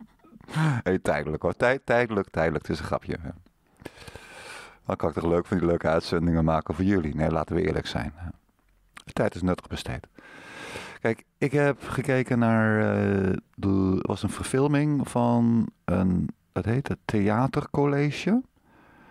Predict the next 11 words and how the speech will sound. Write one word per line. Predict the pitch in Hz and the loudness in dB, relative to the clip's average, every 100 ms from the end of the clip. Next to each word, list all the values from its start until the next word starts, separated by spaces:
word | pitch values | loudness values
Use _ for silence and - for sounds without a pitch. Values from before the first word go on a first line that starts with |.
| - - - - - _ _ _ - | -20 -20 -20 -20 -20 _ _ _ -4
Dat | 107 | 0
is | 110 | 0
georganiseerd | - 104 107 110 95 113 107 104 98 - | 0 -2 2 2 2 2 4 2 0 -2
door | 107 95 80 85 | 0 2 2 0
George | 82 107 107 98 - - | 0 0 0 0 -4 -2
en | 117 117 | -2 -2
gepresenteerd | - 92 90 85 78 78 - - | -2 -2 -2 -2 -2 -2 -6 -2
door | 98 95 - | 0 0 -2
George | - 107 101 50 - - - - | -2 0 0 0 -2 -2 -4 -4
van | - 90 | -2 0
Houts. | 82 - 226 - - | 0 -2 -4 -8 -12